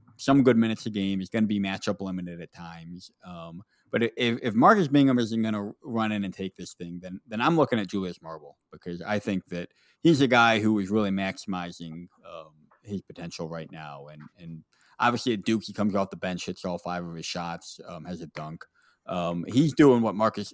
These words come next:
I mean, a-, and, and there's not an effort thing for Marcus Bingham, but, um, Julius Marble is the one who's looking a lot better.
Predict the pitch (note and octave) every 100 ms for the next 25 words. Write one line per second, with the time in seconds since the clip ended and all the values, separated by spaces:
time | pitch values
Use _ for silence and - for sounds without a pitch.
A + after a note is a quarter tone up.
0 | - C3+ B2+ C#3 - - D3 - D#3+ E3+
1 | E3 D#3+ C#3 C3 A#2+ C3+ B2+ F#2+ F#2 F2
2 | F2 - E2+ F2 G2 A2 A2 G#2+ - G#2
3 | G2 F#2 G2 - D3+ F#3 C3 C3 A#2+ G#2+
4 | G2+ A2+ A2 G#2+ G#2 A2 G2 F#2+ F#2+ G2+
5 | F2+ D2 C2+